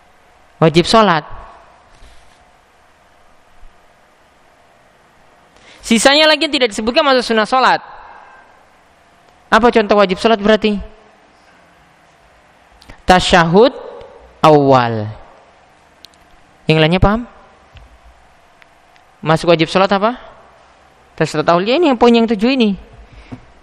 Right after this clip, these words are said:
Ya, jadi kita bahas yang ketiga pada poin ketiga ini ya. Taraka wajiban min wajibati syahwan.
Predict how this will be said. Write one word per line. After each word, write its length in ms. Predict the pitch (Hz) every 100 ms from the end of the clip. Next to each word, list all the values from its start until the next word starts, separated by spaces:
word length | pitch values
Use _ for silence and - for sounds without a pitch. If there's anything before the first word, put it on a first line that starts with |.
| _
Ya, 240 | 143 135 123 - - -
jadi 160 | 180 240
kita 240 | 262 285
bahas 240 | 269 311
yang 160 | 262 240
ketiga 320 | 233 247 226
pada 240 | 214 208 202
poin 160 | 202
ketiga 320 | 196 196 196
ini 240 | 196 156 156
ya. 80 | 269 - _ _ _ - _ -
Taraka 480 | 214 247 233 214 196
wajiban 560 | 214 214 226 214 233
min 160 | 214 185
wajibati 640 | 175 160 220 208 202 190 160 151
syahwan. 640 | - 170 139 131 117 107